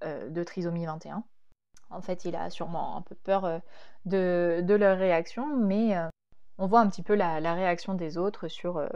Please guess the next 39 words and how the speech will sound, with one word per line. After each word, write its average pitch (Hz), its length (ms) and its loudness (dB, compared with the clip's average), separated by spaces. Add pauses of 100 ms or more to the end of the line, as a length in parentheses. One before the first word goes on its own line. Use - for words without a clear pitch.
bah, - 180 0
le, - 100 -6 (240)
le 180 140 2
jugement 185 420 2
qui 208 120 -12
peut, 160 440 -2
qui - 120 -14
peut - 140 -6
être 165 140 -4
porté. - 380 -10 (800)
On 196 100 4
voit 208 160 12
vraiment 254 380 6
que 233 140 6
c'est, 226 380 6
euh, 185 200 6
une 202 160 2
famille 220 380 4
qui, 196 320 0
euh, 170 260 2 (240)
bah, 175 280 2
n'avait 180 360 2
jamais 196 340 2
envisagé 190 800 2
ou 196 60 2
côtoyé, 185 680 -2
euh, 165 140 -2 (320)
de, 180 220 2
de 180 140 2
personnes, 196 520 0
euh, 170 200 -2
ayant 175 220 -2
la, 170 160 0 (100)
une 180 140 -4
trisomie 185 420 -2
vingt 170 220 -4
et 175 80 -4
un. 240 260 0
Et, 180 380 -4